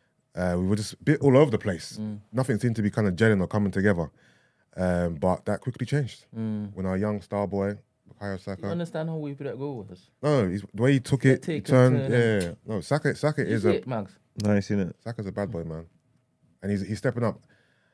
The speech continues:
Speaker 1: I saw a stat that a lot of his goals, majority of his goals, are either equalizers or winning goals.
Speaker 2: Mm.
Speaker 1: Like, he's clutch. He's
Speaker 2: Mm.
Speaker 1: coming. He's coming on clutch right now. He's not just scoring willy-nilly goals.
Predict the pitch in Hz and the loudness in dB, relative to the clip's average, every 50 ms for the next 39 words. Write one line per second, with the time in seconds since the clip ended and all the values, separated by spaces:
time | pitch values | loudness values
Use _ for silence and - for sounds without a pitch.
0 | _ _ _ _ _ - 101 95 - 139 127 113 - - - 123 - - 104 101 | _ _ _ _ _ -10 -10 -4 0 0 0 0 0 0 -2 -2 -2 0 -4 -6
1 | - 98 101 107 123 107 104 98 98 113 98 90 - 110 101 92 87 87 85 78 | -4 -4 -2 0 0 0 0 -2 -4 -6 -6 -4 0 0 2 2 0 -2 -4 -6
2 | - 92 90 120 123 107 95 80 - 87 90 87 85 87 82 - - 98 101 92 | -8 -8 -4 -2 -2 -2 -2 -4 -4 -4 -4 -2 -2 -4 -6 -6 -6 -4 -4 -2
3 | 85 92 87 85 82 - _ _ _ _ _ _ _ _ _ _ _ _ _ _ | 0 0 -2 -2 -2 -6 _ _ _ _ _ _ _ _ _ _ _ _ _ _
4 | _ - 120 117 - - 107 92 92 90 90 85 73 82 85 98 107 110 - - | _ -6 -6 -6 -4 -2 -2 0 2 2 0 0 -2 -4 -4 -4 -6 -8 -12 -18
5 | - _ _ _ _ _ _ _ _ _ _ _ _ _ _ _ _ _ - 87 | -20 _ _ _ _ _ _ _ _ _ _ _ _ _ _ _ _ _ -4 -2
6 | 90 90 87 87 85 85 98 95 95 90 90 95 87 80 - - - _ 107 104 | 0 0 2 2 2 2 2 2 2 2 2 0 -2 -2 -4 -10 -20 _ -14 -12
7 | 101 101 98 95 90 - 95 95 - 110 107 - - - 143 127 - - - 110 | -12 -10 -8 -6 -8 -8 -8 -8 -4 -4 -4 -4 2 2 2 2 2 0 -10 -8
8 | 107 110 110 110 107 101 95 139 135 131 110 110 - - 135 135 131 127 120 107 | -6 -6 -4 -4 -6 0 0 2 2 2 0 0 -2 2 2 4 4 4 4 2
9 | - - - 147 - - - - - 90 87 73 85 78 76 78 90 95 127 101 | 0 -2 -2 -2 -2 0 -2 -8 -6 -6 -6 -6 -6 -10 -10 -10 -8 -6 -6 -6
10 | 95 101 - - - 113 107 98 95 98 101 98 98 95 92 92 90 82 90 87 | -6 -8 -10 -4 -2 0 0 2 0 0 0 0 0 0 0 0 0 0 0 -2
11 | 85 78 - | -2 -4 -6